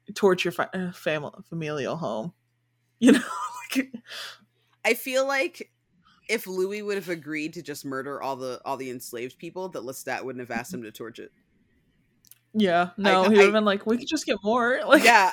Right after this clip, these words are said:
Speaker 2: I feel like, I feel like he's very much just, like,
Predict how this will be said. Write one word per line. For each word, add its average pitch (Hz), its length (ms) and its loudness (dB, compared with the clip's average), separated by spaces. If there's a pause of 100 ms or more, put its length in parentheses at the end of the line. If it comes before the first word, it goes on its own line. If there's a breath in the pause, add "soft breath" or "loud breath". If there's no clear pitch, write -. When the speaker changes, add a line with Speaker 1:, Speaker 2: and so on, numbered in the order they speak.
Speaker 2:
I 220 140 8
feel 226 260 -4
like, 240 260 0
I 202 100 2
feel 202 260 -8
like 214 200 -6
he's 196 340 -12
very 165 380 -4
much 151 380 -12
just, 143 320 -10
like, 131 480 -8